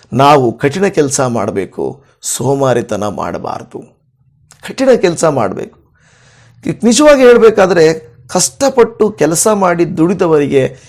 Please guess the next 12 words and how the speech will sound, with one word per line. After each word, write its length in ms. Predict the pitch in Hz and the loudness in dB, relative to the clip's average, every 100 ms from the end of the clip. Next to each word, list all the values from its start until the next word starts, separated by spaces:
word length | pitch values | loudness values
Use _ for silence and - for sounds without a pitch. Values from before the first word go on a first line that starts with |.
| - - | -20 0
ಯಾವತ್ತಿಗೂ 600 | 135 170 202 - 233 226 | 2 2 -2 -4 -2 2
ವ್ಯರ್ಥವಾಗುವುದಿಲ್ಲ. 960 | 165 143 - 214 190 147 139 120 113 | 4 2 2 0 2 2 0 -2 -4
ಅದನ್ನು 240 | 95 - 139 | -4 -4 -6
ಸರಿಯಾದ 600 | 131 - 175 214 226 214 | -6 -2 0 2 2 4
ರೀತಿಯಲ್ಲಿ 440 | 185 175 175 156 | 2 0 -2 -2
ಮಾಡಬೇಕೆಂಬುದು 760 | 143 135 131 123 - 123 120 127 | 0 0 2 -2 -2 -6 -4 -4
ಬಹಳ 260 | 113 123 139 - - _ | -2 -2 -2 -4 -20 _
ಮುಖ್ಯವಾದಂಥದ್ದು. 880 | 143 143 143 123 107 92 - - - _ _ - _ | -8 -4 -2 0 -2 -4 -10 -12 -14 _ _ -20 _
ಎರಡನೆಯ 400 | 208 262 302 294 | 4 4 4 2
ಗುಣಕ್ಕೆ 440 | 175 165 233 233 190 | 0 0 0 2 0
ನಾವು 200 | 143 117 | 2 0
ಹೋಗೋಣ. 280 | 147 135 | 0 -2